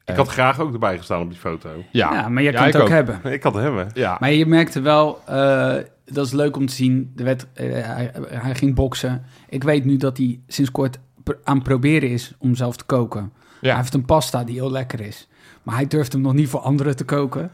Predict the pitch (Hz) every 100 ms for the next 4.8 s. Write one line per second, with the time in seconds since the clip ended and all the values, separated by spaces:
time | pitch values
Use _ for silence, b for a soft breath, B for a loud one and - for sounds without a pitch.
0 | - 139 180 - 196 220 202 180 165 247
1 | 233 151 - 165 208 214 202 196 202 -
2 | 254 240 185 143 165 175 - b b b
3 | b b _ - 147 151 147 - 143 190
4 | 170 240 226 165 135 151 165 143